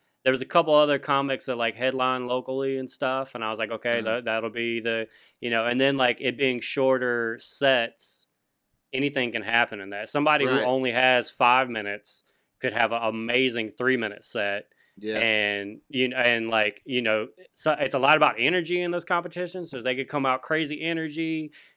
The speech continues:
Speaker 1: Uh, the crowd is just right for 'em. They might be a little dirty, and so now dirty stuff is, like,
Speaker 2: Mm-hmm.
Speaker 1: hitting. And so, like, um, so I, I had factored in a lot of that.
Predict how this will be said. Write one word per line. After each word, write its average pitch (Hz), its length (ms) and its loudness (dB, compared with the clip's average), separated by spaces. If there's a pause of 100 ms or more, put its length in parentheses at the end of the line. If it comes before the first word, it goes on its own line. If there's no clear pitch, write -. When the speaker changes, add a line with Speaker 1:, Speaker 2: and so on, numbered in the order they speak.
(120)
Speaker 1:
Uh, 117 320 2
the 107 100 -4
crowd 147 340 4
is 127 140 -4
just 135 220 -4
right 147 260 2
for 147 300 2
'em. 139 100 -2
They 123 80 2
might 131 180 2
be 127 60 -4
a 127 80 0
little 123 160 0
dirty, 143 560 2
and 127 140 -2
so 127 100 0
now 117 180 0
dirty 135 340 2
stuff 135 360 0
is, 127 100 -4
like, 127 180 -4
Speaker 2:
Mm-hmm. 110 80 -8
Speaker 1:
hitting. 143 300 -2
And 123 160 -6
so, 117 200 0
like, 107 280 0 (380)
um, 107 600 2 (160)
so 123 200 6
I, 123 300 6
I 120 40 10
had 117 100 6
factored 139 420 6
in 131 80 4
a 127 100 0
lot 123 220 4
of 120 120 0
that. 120 340 4